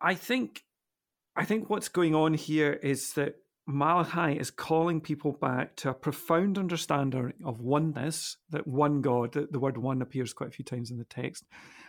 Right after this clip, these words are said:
and how that has been ruptured in the people's approach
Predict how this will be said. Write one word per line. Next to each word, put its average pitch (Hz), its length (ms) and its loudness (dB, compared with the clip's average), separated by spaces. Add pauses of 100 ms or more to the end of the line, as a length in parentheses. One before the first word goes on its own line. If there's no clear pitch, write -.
(180)
and 139 320 4
how 160 280 2
that 143 160 2
has 135 120 -2
been 127 200 0
ruptured 139 580 -2
in 135 80 -2
the 135 60 -2
people's 135 340 -6
approach 143 460 -6